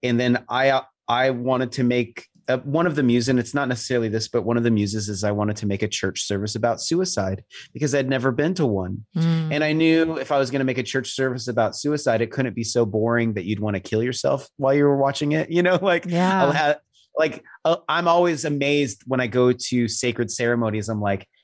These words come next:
Speaker 1: "How come this is so boring? How come adults are so boring? Like, how could something that's, like,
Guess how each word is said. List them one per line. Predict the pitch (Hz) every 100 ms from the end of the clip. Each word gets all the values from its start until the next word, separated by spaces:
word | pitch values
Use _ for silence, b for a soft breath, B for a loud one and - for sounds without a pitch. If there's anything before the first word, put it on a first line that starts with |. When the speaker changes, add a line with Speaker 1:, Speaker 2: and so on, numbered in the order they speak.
| _
Speaker 1:
"How | - 165 196 247
come | 254 247 254 220
this | 165 170 175 -
is | 143 117
so | - 196 254 339 349 359 330 -
boring? | 262 370 415 359 240 156 110 B B
How | 196 240
come | 285
adults | 254 196 185 180
are | 170
so | - 170 160
boring? | 139 143 120 104 95
Like, | 127 131
how | 143 180
could | 196 220
something | 233 214 214
that's, | 170 -
like, | 156 135